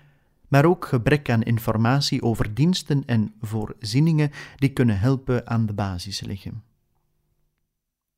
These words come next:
Die angst leidt tragisch genoeg tot bitterheid, zelfs tot zelfmoord en soms tot wraak door hetzelfde te doen. Eén ding is zeker,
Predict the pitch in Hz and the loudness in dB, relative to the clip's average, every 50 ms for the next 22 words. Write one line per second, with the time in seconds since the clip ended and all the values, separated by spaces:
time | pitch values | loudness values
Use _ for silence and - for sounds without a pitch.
0 | _ _ _ 120 123 110 117 131 151 165 151 - - - - - - _ - - | _ _ _ -2 0 2 2 4 4 2 0 -2 -6 -10 -14 -20 -20 _ -20 -20
1 | _ _ _ - 127 131 135 135 131 - - - 143 147 156 156 - 147 139 - | _ _ _ -2 2 4 4 4 2 -2 -6 -4 -2 0 0 0 0 0 -2 0
2 | - - 139 139 139 - - 139 123 104 98 113 104 - 110 98 98 107 101 104 | 0 0 0 0 -2 -2 -4 -6 -6 -4 -4 -4 -4 -4 -4 -4 -4 -2 -4 -4
3 | 104 - - - - _ _ _ _ _ _ _ _ _ _ _ _ _ - 117 | -6 -10 -14 -20 -20 _ _ _ _ _ _ _ _ _ _ _ _ _ -6 -2
4 | 107 127 123 123 131 131 - - - - - _ - - 127 - - - - - | 2 2 4 4 2 0 -2 -4 -6 -8 -10 _ -4 -4 -4 -4 -6 -12 -18 -16
5 | _ - 113 110 139 147 139 - - - 107 104 101 95 - - - - - - | _ -8 -4 -2 -2 -2 -2 -2 -2 -2 -2 -2 -2 -6 -10 -12 -16 -20 -20 -20
6 | - - - _ _ _ _ _ _ _ - 117 117 110 104 - - 135 151 180 | -20 -20 -20 _ _ _ _ _ _ _ -2 0 0 0 0 0 0 0 0 0
7 | 190 - - - - - - _ _ _ _ _ _ - - 139 - - - - | 0 -4 -6 -8 -8 -10 -16 _ _ _ _ _ _ -6 -6 -6 -6 -6 -8 -8
8 | 117 - 120 127 147 143 104 98 - - - _ _ _ _ _ _ _ _ _ | -6 -2 -2 0 0 -2 -2 -6 -10 -16 -20 _ _ _ _ _ _ _ _ _
9 | _ - 135 131 127 120 117 - - 175 175 156 127 113 113 104 - - - 107 | _ 0 0 0 0 -2 -4 -4 -2 -2 -2 -2 -2 -4 -6 -6 -8 -10 -8 -6
10 | 104 95 98 95 - _ _ _ _ _ _ _ _ _ _ _ _ - - - | -6 -6 -6 -8 -12 _ _ _ _ _ _ _ _ _ _ _ _ -20 -20 -20
11 | - - - _ - 151 165 175 151 165 160 156 143 127 - - 117 113 107 117 | -20 -20 -12 _ 2 4 6 6 6 6 4 4 2 2 0 -2 -4 -2 0 0
12 | 117 120 117 - 135 - - | 0 0 -2 -6 -10 -12 -14